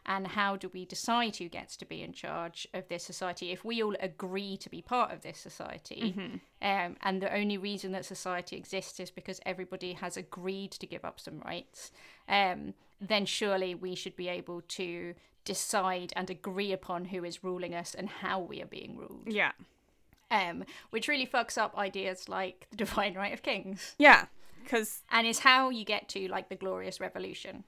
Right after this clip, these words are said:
Speaker 1: for example.
Speaker 2: Yeah.
Speaker 1: Um, and the overthrow of James the Second so that they can bring in, um, William and Mary as Protestant king and queen in England,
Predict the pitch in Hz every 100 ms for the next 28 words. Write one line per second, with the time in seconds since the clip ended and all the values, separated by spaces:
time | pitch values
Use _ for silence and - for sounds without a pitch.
0 | _ - - - - - - 180 175 -
1 | - - 196 190 - - - _ - 202
2 | 180 - 202 196 202 196 180 185 180 180
3 | - 196 190 190 180 180 185 175 175 180
4 | - 175 - 196 185 175 175 175 - -
5 | - _ - 196 180 175 180 185 185 _
6 | - _ _ - 208 196 185 185 202 220
7 | 208 214 208 208 180 - - 190 - 196
8 | 185 185 185 175 185 180 185 208 185 180
9 | 185 190 185